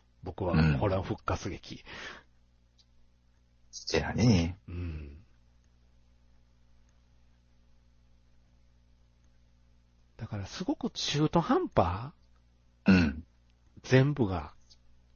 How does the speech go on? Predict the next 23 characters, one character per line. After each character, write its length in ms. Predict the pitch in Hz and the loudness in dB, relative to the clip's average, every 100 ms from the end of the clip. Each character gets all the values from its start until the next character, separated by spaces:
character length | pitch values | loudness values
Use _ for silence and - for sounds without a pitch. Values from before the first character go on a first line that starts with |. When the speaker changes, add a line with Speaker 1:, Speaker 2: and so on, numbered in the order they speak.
| _ _ _ _ _ _ _ _ - | _ _ _ _ _ _ _ _ -10
Speaker 1:
あ 100 | 117 | -6
の、 120 | 113 | -2
五 140 | 117 143 | 0 2
年 260 | 151 147 | 2 2
前 240 | 147 143 117 | 4 4 2
の 100 | 95 | -2
こ 120 | 95 | -6
と 120 | 87 | -4
も 220 | 90 95 | -4 -4
そ 260 | - 113 98 | -2 0 0
う 20 | |
だ 120 | 90 | -4
し、 720 | - - 101 95 82 78 71 - | -6 -6 -4 -4 -6 -10 -16 -4
今 200 | 113 131 | -2 2
回 220 | 120 95 | 2 2
の 120 | 90 87 | 0 -2
こ 60 | |
と 80 | 73 | -4
も 140 | 85 80 | -8 -8
そ 240 | 107 98 | -6 -6
う 40 | |
だ 100 | 85 | -8
し、 460 | 82 117 107 95 | -8 -4 -4 -4